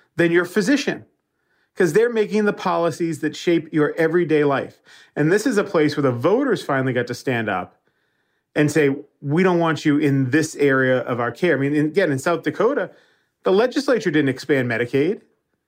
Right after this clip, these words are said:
So it, there's a real disconnect there when the public, when the voters are willing to move on a referendum that the state legislators were not willing to do. And, and we gotta push that. We gotta,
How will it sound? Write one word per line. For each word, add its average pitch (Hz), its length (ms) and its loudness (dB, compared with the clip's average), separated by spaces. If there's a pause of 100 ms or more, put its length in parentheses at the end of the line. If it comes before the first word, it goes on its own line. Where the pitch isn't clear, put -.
(320)
So - 120 -2
it, 220 340 0
there's 214 140 2
a 220 60 4
real 320 180 2
disconnect 220 540 -2
there 120 440 -2 (440)
when 165 480 0 (400)
the 156 100 0
public, 165 580 -2
when 160 160 2
the 151 80 4
voters 139 680 0 (160)
are 160 80 2
willing 175 240 2
to 160 60 0
move 170 260 0
on 165 100 0
a 151 40 0
referendum 147 760 -2 (400)
that 165 160 0
the 165 80 0
state 165 280 0 (180)
legislators 165 800 2
were 143 100 0
not 147 200 -2
willing 151 260 2
to 127 100 -4
do. 123 260 -6 (1120)
And, 151 320 0
and 175 360 -2
we 190 160 2
gotta 254 180 0
push - 320 -2
that. 131 240 -2
We 151 100 2
gotta, 196 260 0